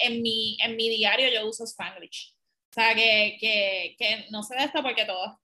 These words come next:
¿verdad? Pasamos, ¿verdad? Por la experiencia, pero yo creo que para mí fue súper, eh, para mí fue súper brutal la experiencia, porque yo, "Wow, espérate, mira, pues no, no me fue tan mal". Yo pensé que, <laughs> pensé que me iba a trabar y eso,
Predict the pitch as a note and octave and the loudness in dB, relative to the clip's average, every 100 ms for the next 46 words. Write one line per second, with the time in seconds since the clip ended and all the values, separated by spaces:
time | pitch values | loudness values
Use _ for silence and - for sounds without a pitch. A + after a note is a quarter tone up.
0 | _ A#3+ A#3+ A#3+ A#3+ - G3 G#3 G#3+ G#3 | _ -2 0 0 -4 -8 -8 -6 -4 -4
1 | A3 A#3+ - - - D4+ D4+ - C4+ B3+ | -4 -6 -8 -10 2 4 4 4 6 8
2 | A#3 A#3+ A3+ A#3+ D#4+ E4+ D4 C4+ B3 C4+ | 8 6 6 6 6 6 6 4 4 2
3 | D4 F4 - D#4 C#4+ C4+ B3 B3 C4 - | 2 2 0 0 0 2 4 4 2 -6
4 | _ _ - - A3+ A3+ A3 G#3+ F#3+ - | _ _ -18 0 4 6 6 4 2 0
5 | A#3+ A#3 G#3+ B3 B3 D#4 F4 F#4+ F#4 B3 | 2 2 2 -2 -4 -2 -4 -2 0 0
6 | D4 E4 D4+ A#3 B3 D#4 A3+ G#3+ G3+ G#3 | 0 0 2 2 0 -2 -2 -4 -2 0
7 | A3 G#3 A#3 D#4+ C4 D#4+ - C4+ A3+ D#4+ | 0 0 0 0 -2 -2 -4 -6 -6 -6
8 | - B3+ A#3 _ G#3+ G#3 G3+ G3+ G#3 A3 | -2 -4 -4 _ -6 -2 -2 0 0 0
9 | - A#3+ C#4 C4+ A#3 B3 D4+ B3+ B3 C4 | 0 2 2 4 2 2 0 0 0 4
10 | B3+ C#4+ - - A4+ F4+ - - - - | 6 6 4 4 6 8 6 2 -8 2
11 | C4+ C#4 B3+ C4 C4+ D4 D#4 D4+ D#4 D#4+ | 4 6 4 4 4 4 4 4 4 4
12 | D4 F4 | 2 2